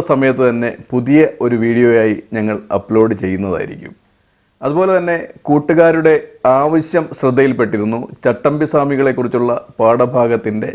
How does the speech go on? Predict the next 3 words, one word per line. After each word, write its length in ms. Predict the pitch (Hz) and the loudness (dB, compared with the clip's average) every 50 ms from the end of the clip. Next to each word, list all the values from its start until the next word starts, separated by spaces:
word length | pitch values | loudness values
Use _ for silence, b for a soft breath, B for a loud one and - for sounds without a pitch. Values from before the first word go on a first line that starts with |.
| - - - | -12 -8 -4
ചോദ്യോത്തരങ്ങളെക്കുറിച്ച്. 1000 | - 120 123 120 117 113 - 113 113 110 107 101 92 98 90 82 - - - - - _ b b b b b b b b b b b b - | -2 0 0 0 0 0 -2 -4 -2 -2 -2 -2 -2 -4 -6 -8 -8 -12 -14 -14 -16 _ b b b b b b b b b b b b 2
ഈ 120 | 135 160 185 196 185 - - - _ _ _ - | 2 4 4 2 0 -4 -10 -18 _ _ _ 0
പാഠഭാഗങ്ങൾ 720 | 135 127 131 143 151 147 147 147 143 139 131 131 127 123 | 2 2 4 2 2 2 2 2 2 0 0 -2 -4 -6